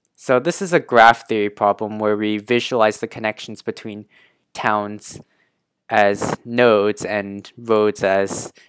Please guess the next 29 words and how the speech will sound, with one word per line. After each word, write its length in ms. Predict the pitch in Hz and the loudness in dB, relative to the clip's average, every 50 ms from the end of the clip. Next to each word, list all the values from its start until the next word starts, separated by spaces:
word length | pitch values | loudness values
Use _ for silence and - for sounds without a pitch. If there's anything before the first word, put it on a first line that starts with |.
| _ _ _ - | _ _ _ 0
directed 440 | - 113 110 110 107 - - 107 - - | 2 4 4 2 2 0 -2 -4 -2 0
edges, 500 | 101 101 101 - - 98 95 101 - - | 0 0 0 -2 -4 -8 -8 -8 -10 -10
because 560 | - 117 - 117 104 101 98 - - - - - _ - _ _ _ _ _ _ _ _ _ | -10 -6 -2 -2 -2 -2 -2 -4 -6 -8 -10 -12 _ -20 _ _ _ _ _ _ _ _ _
the 340 | - 120 110 110 104 104 104 - - - - _ _ | 4 6 6 6 6 4 2 -2 -6 -16 -20 _ _
direction 640 | 127 117 117 117 117 - - - - 117 104 107 107 | 4 4 6 4 4 2 -2 -4 -6 -6 -6 -4 -2
of 220 | 98 107 104 - | 0 0 0 0
the 140 | 113 107 101 | -2 -2 -2
road 280 | 101 104 104 101 98 98 | 0 0 -2 -2 -2 -4
matters 520 | 104 104 101 101 101 98 95 95 98 - | -2 -2 0 2 0 0 -2 -4 -8 -8
because 340 | - 107 - - 104 95 - | -10 -12 -8 -8 -8 -8 -8
the 100 | - 101 | -8 -8
roads 260 | 98 101 101 98 - | -6 -6 -6 -6 -4
are 100 | 98 98 | -6 -6
one 300 | 98 95 95 95 95 98 | -6 -6 -8 -10 -10 -10
way. 460 | 95 92 90 - - - - 127 127 _ _ _ _ _ _ _ _ _ _ _ _ _ _ - | -10 -10 -10 -10 -10 -12 -12 -12 -14 _ _ _ _ _ _ _ _ _ _ _ _ _ _ -6
And 260 | 127 117 110 110 110 | -4 -4 -4 -2 -2
this 300 | - - - 165 156 - | -2 -2 0 -2 -4 -4
condition 640 | - - 190 151 139 139 135 - - 123 110 110 | -4 -4 0 2 2 2 2 0 -4 -8 -8 -6
where 420 | 110 107 104 104 104 104 107 107 - _ _ _ _ _ _ _ _ | -2 0 0 2 2 2 0 -2 -6 _ _ _ _ _ _ _ _
there 100 | 131 123 | -4 2
has 240 | 123 127 127 - - | 4 4 4 2 0
to 80 | - | -4
be 120 | 147 131 113 | -2 -2 -2
a 40 | |
path 400 | - - - 117 107 104 107 - | -2 0 2 4 4 6 4 2
from 220 | - - 107 110 117 | -2 -8 -10 -8 -4
any 240 | 120 117 120 123 120 | -4 -2 -2 -2 -4
two 220 | - - 127 120 | -6 -6 -8 -8
towns 800 | - - 123 104 101 104 107 113 117 120 120 120 117 - - - | -6 -4 -2 -2 0 0 -2 -4 -6 -6 -8 -8 -10 -10 -12 -12